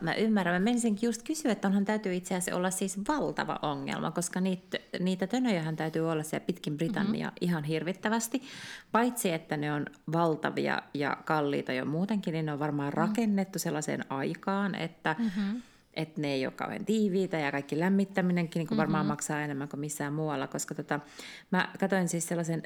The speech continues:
Speaker 1: leffan, jonka nimi oli The Gentleman, joka oli Guy Ritchien elokuva, missä oli Hugh Grant pääosassa ja siinä, ja Matthew McConaughey. Ja Matthew McConaughey, äh, esittää siinä tämmöistä huumedealeriä. Ja hänen ikään kuin uusi innovaatio, minkä hän on tehnyt,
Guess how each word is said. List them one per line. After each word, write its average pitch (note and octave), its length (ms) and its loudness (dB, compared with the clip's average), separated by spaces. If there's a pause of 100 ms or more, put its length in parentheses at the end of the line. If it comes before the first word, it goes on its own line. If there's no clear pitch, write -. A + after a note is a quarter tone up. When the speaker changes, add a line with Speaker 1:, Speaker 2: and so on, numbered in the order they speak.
(100)
Speaker 1:
leffan, F#3 400 2
jonka B2+ 200 -2
nimi C3+ 260 0
oli C3+ 140 0 (180)
The D3 100 2
Gentleman, G3 720 2 (220)
joka D#3+ 220 0
oli D3 180 0 (100)
Guy D3 300 2
Ritchien - 500 0
elokuva, - 360 -2
missä - 260 -4
oli D3 100 -2
Hugh D3+ 300 -2
Grant C#3+ 360 -4
pääosassa - 580 -2
ja D3 140 -2
siinä, D3+ 340 0 (480)
ja C#3+ 100 0
Matthew D3 320 0
McConaughey. C#3+ 560 -2
Ja - 140 -2
Matthew F3+ 320 -2
McConaughey, C#3+ 500 -2 (160)
äh, C#3 180 -2
esittää C#3 420 -4
siinä C3+ 240 -6
tämmöistä - 420 -8 (160)
huumedealeriä. G#3 840 -2 (600)
Ja E3+ 180 2 (100)
hänen F#3+ 320 2
ikään D3+ 300 -2
kuin D3 120 -4
uusi D#3+ 320 -2
innovaatio, C#3+ 720 0
minkä D3 200 -2
hän C#3+ 140 -4
on C#3+ 100 -4
tehnyt, D#3 420 0